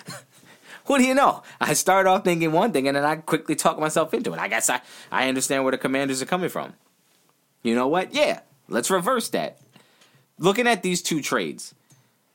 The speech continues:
I think the hype would be warranted and the excitement would be warranted if you had Russell Wilson going to the Commanders.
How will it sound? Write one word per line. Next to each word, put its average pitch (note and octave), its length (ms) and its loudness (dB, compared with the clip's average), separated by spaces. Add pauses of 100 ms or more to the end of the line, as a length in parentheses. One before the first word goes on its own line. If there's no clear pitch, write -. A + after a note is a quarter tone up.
(220)
I C3+ 200 4
think C#3 520 -4
the A2+ 220 -2
hype C#3+ 380 -2
would B2+ 160 -2
be G#2+ 120 -4
warranted F#2+ 800 -4 (280)
and G#2 140 -4
the F#2 60 -4
excitement A2+ 560 -4
would F#2+ 160 -6
be F#2 120 -6
warranted F2+ 800 -6
if F2 240 -12
you G#2 160 -2
had F2+ 260 -8
Russell F#2+ 260 -6
Wilson F#2 460 -8
going E2 460 -10
to - 100 -12
the D#2+ 100 -10
Commanders. - 580 -12